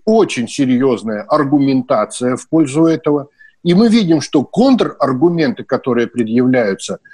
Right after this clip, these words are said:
а, другой стороной, они, ну, спорные и опровергаются, а, в богословском рассуждении.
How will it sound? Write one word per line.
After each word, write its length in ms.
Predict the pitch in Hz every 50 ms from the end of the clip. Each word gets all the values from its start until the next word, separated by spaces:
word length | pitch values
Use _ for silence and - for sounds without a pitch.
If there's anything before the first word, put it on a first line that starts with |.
| - - _ -
а, 380 | 113 113 117 117 113 113 113
другой 440 | 101 107 110 131 147 143 139 139 123
стороной, 480 | - - - 120 117 117 110 107 95 - _ _ _ _ _ _ _
они, 580 | - - 160 190 208 233 247 262 254 208 - - -
ну, 260 | 196 226 202 156 - _ _ _ _
спорные 920 | - - - - - - 247 269 269 247 233 247 247 233 233 226 208 - _ _ _ _ _ _
и 540 | - 190 202 208 208 208 202 196 190 185 180 - - -
опровергаются, 1160 | - 175 - 208 208 202 220 208 196 170 190 190 180 170 165 175 170 - - 190 190 185 180
а, 400 | 175 - 160 139 135 131 127 127 123 - - 147 -
в 200 | 175 160 127 110
богословском 720 | 110 123 135 123 139 135 - 165 175 - - - 151 131
рассуждении. 800 | 139 135 - - - 139 107 101 104 107 104 90 87 - _